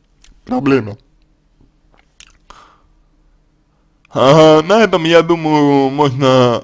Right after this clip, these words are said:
а, закончить мой ответ. Надеюсь, что помог вам. А, если у вас остались дополнительные вопросы, пишите в личку, буду рад помочь. А, вполне возможно, что ва-, вам требуется индивидуальная консультация с психологом.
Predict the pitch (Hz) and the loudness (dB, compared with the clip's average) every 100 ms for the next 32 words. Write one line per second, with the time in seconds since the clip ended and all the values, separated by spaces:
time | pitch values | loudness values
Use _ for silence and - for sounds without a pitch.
0 | - 117 120 135 180 277 185 - 143 151 | -8 -6 -2 -4 -4 -10 -12 -14 -6 -4
1 | 147 156 147 135 117 127 135 135 120 - | -6 -6 -4 -4 -6 -8 -6 -6 -8 -12
2 | 123 - 254 185 180 147 131 131 - _ | -14 -12 -10 -8 -6 -4 -2 -4 -8 _
3 | _ _ _ _ _ - - 123 110 147 | _ _ _ _ _ -10 -4 -4 -2 -4
4 | 175 151 143 139 - 127 - 135 131 127 | -6 -4 -2 -2 -2 -8 -4 -2 -2 -4
5 | - _ 92 120 151 147 143 - 113 110 | -10 _ -12 -4 -2 -2 -6 -10 -12 -10
6 | 110 117 147 190 196 185 147 - _ _ | -8 -4 -4 -2 -4 -4 -12 -14 _ _
7 | _ 139 - 180 - 131 151 156 - 131 | _ -10 -10 -14 -10 -4 -4 -4 -6 -10
8 | 127 - 127 123 127 131 131 165 175 185 | -10 -16 -10 -4 -2 -2 -2 -8 -8 -12
9 | - - _ _ _ _ _ _ _ - | -14 -20 _ _ _ _ _ _ _ -4
10 | 139 131 127 120 117 156 185 180 147 131 | 0 2 2 0 -2 -6 -6 -2 -2 -2
11 | 139 127 123 120 - 127 135 135 73 131 | -10 -8 -10 -10 -8 -2 0 0 -4 0
12 | 151 139 127 113 - _ - 139 131 135 | 4 4 2 -8 -16 _ -4 -2 -2 -6
13 | 127 - 123 117 - 135 127 160 190 220 | -8 -8 -6 -6 -8 -12 -8 -4 -4 -4
14 | 170 151 139 143 143 156 147 - 196 127 | -6 -10 -12 -12 -8 -6 -8 -14 -18 -20
15 | _ 147 135 147 143 139 120 131 | _ -12 -4 0 0 0 -4 -10